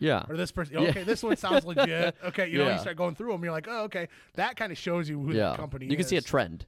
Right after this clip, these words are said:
Speaker 1: Yeah.
Speaker 2: Yes. Uh, so what it, do your homework, do your due diligence when you're hiring home inspectors, because even though the licensing has helped out a lot, there's still, uh, guys out there probably still shouldn't be doing it.
Speaker 1: Yeah.
Speaker 2: Okay. And it, e-, especially if you were doing it for a while, you, you could sneak in that grandfathering. They did.
Speaker 1: Yeah.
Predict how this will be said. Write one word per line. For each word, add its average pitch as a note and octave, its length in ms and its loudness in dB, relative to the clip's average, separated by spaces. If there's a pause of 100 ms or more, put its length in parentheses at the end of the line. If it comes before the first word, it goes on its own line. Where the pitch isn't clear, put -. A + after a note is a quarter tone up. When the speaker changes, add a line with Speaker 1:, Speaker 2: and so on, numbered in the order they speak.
Speaker 1:
Yeah. A2+ 140 -4
Speaker 2:
Yes. - 340 -2 (420)
Uh, A#2+ 380 -8
so C#3+ 360 -6 (200)
what C3 120 -8
it, A#2+ 220 -12
do E3+ 100 -2
your F#3 160 2
homework, D#3+ 360 -4
do D#3+ 80 -8
your D#3 100 -6
due C#3 140 -6
diligence A#2 560 -10
when A2+ 100 -10
you're G2+ 160 -12 (100)
hiring G2+ 480 -10
home G#2 200 -8
inspectors, D#2+ 460 -12
because F#2+ 320 -14 (500)
even F3+ 240 -2
though E3+ 160 0
the D#3+ 60 -6
licensing D#3+ 420 -2
has D3+ 120 -4
helped D#3 200 -4
out D3+ 100 -2
a D3+ 40 -2
lot, G#3+ 340 -6 (240)
there's C3+ 180 -6
still, F3+ 520 -6 (100)
uh, C#3+ 140 -6
guys C#3+ 240 -4
out E3 140 -6
there E3+ 120 -6
probably C#3+ 300 -6
still - 180 -14
shouldn't E3 200 -10
be E3 40 -4
doing F#3 220 -8
it. D#2+ 160 -16
Speaker 1:
Yeah. G2 160 0
Speaker 2:
Okay. C3+ 320 -8
And B2+ 140 -8
it, B2+ 60 -10 (520)
e-, C3+ 300 -10
especially F3 380 -2
if D3 100 -8
you D3+ 100 -4
were C#3 80 -6
doing D#3+ 200 -4
it C#3+ 60 -8
for - 80 -6
a C3 40 -4
while, D#3+ 220 -4
you, B2 140 -10
you A2+ 120 -16
could A2+ 200 -14
sneak C#3 280 -8
in B2+ 100 -6
that G#2+ 140 -10
grandfathering. F#2 840 -8
They G#2 120 -10
did. G2 160 -4
Speaker 1:
Yeah. G2+ 140 2